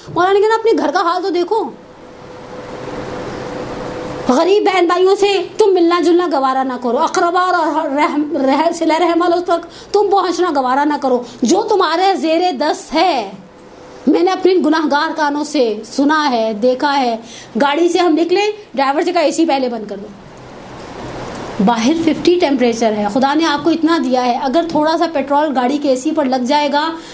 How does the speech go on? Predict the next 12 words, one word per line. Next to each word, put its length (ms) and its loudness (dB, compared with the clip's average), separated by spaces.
आपके 380 0
ख़जानों 400 2
में 120 2
कोई 120 0
कमी 420 2
नहीं 300 4
आएगी, 380 0
वो 160 2
गर्मी 300 4
में 160 2
बैठा 280 0
रहेगा। 460 -2